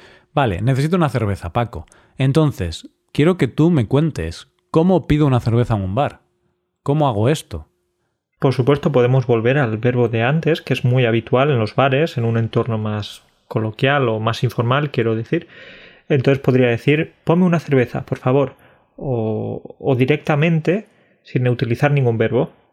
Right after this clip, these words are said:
Speaker 2: el, el producto, por ejemplo, "Una cerveza, por favor".
Speaker 1: Sí,
Speaker 2: No queda,
Speaker 1: entonces,
Speaker 2: no queda raro.
Speaker 1: igual que antes. El verbo poner, "Ponme una cerveza", "¿Me pones una cerveza, porfa?". O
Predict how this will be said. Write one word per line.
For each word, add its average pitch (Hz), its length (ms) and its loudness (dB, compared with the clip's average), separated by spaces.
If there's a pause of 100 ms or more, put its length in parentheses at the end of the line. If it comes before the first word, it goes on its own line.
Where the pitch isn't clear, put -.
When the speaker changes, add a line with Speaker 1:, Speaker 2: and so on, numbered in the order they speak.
(280)
Speaker 2:
el, 131 240 -2
el 131 160 0
producto, 143 500 2 (100)
por - 100 2
ejemplo, 139 520 0 (720)
"Una 175 200 2
cerveza, 123 560 -2
por - 120 -4
favor". 123 340 -4 (520)
Speaker 1:
Sí, 143 280 -4 (240)
Speaker 2:
No 156 160 2
queda, 143 80 2 (140)
Speaker 1:
entonces, 113 160 -2
Speaker 2:
no 139 100 0
queda 123 200 0
raro. 113 320 -4 (520)
Speaker 1:
igual 143 320 0
que 101 100 -4
antes. 98 540 -6 (280)
El 107 160 -4
verbo 117 280 0
poner, 147 380 -2 (600)
"Ponme 123 240 2
una 113 140 0
cerveza", 151 680 0 (360)
"¿Me 120 160 -4
pones 175 260 0
una 202 140 0
cerveza, 190 480 -2
porfa?". 90 480 -6 (720)
O 170 400 -2